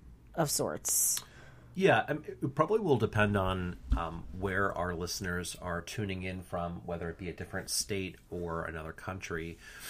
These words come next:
Speaker 2: But here in Pennsylvania in the U S, I think the attitude kind of right away was a, "We're gonna take these two weeks and we're gonna kinda just play it, uh, as we take it.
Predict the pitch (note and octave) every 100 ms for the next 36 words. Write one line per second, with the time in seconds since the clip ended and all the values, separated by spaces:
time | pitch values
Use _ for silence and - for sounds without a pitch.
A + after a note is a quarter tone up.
0 | - - B2 D#3 C#3+ B2+ B2+ B2 G2+ G2
1 | F#2 F2 - E2+ E2+ E2+ E2+ E2+ - -
2 | - - - - - - - G#2 B2+ C3
3 | A#2 G2 G2 - G2+ F#2 - A2 F#2+ F#2+
4 | F2+ E2+ E2+ E2 E2 E2 D#2 - - -
5 | E2+ E2 D#2+ D#2+ - F2+ F2+ F2+ E2+ F#2+
6 | - G#2 G2+ - C#3 A2+ A#2 - - -
7 | - - - - F2 E2+ D2+ D#2+ - F2+
8 | E2+ E2 - - - G2 A2 A#2 - -
9 | - - - - F2+ F#2 F2+ F2+ - F2+
10 | - F2 D3 D#3 D#3+ D3+